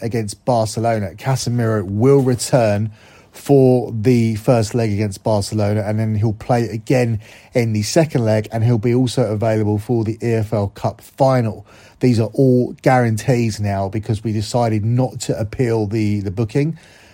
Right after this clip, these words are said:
And if that was considered a frivolous appeal, Casemiro's, um, suspension would have been extended from three to four games. So it, um, prevents people from making frivolous appeals.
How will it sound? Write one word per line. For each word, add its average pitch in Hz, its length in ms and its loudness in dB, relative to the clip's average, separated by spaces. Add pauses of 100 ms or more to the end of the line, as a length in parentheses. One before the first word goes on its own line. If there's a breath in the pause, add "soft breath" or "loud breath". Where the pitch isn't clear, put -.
(180 loud breath)
And 107 400 0
if 127 220 -2
that 127 180 0
was 113 240 0
considered 117 640 -2
a 110 160 0
frivolous 131 800 0
appeal, 117 560 -2 (320 loud breath)
Casemiro's, 117 880 2
um, 107 260 0 (140)
suspension 117 540 -4
would 107 60 2
have 101 60 0
been 104 120 -2
extended 110 480 -2
from 104 180 -6
three 117 220 -2
to 104 100 -10
four 110 220 -4
games. 101 320 -2
So 110 200 0
it, 107 380 -8
um, 104 300 0 (100)
prevents 123 320 0
people 110 240 0
from 117 160 -6
making 117 260 -2
frivolous 98 380 -4
appeals. 101 360 -2